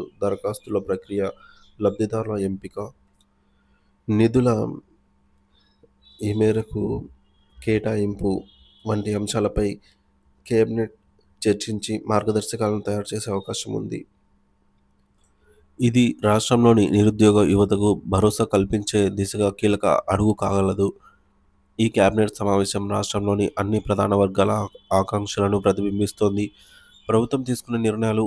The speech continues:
ఉద్యోగుల ఆర్థిక ఇబ్బందులను తొలగించడమే కాకుండా రైతాంగానికి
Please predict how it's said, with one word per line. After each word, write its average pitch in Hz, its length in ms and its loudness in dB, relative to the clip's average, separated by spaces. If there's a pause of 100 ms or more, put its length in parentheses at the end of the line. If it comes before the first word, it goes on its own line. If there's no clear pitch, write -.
ఉద్యోగుల 107 400 0
ఆర్థిక 101 300 -2
ఇబ్బందులను 104 540 0
తొలగించడమే 104 600 -2
కాకుండా 101 420 0
రైతాంగానికి 101 760 -2